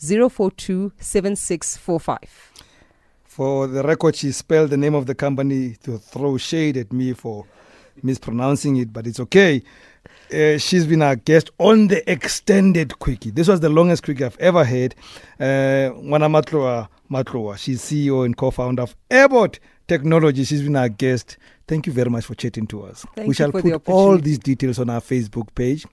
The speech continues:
Speaker 2: so that everybody who needs to find you can always find you.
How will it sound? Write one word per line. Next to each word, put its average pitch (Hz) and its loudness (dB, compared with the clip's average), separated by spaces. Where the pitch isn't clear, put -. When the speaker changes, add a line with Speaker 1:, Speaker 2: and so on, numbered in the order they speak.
Speaker 2:
so - -20
that 104 -14
everybody 139 -6
who 110 -4
needs 110 -4
to 110 -12
find 98 -14
you 87 -18
can 113 -8
always 151 -2
find 98 -16
you. 101 -20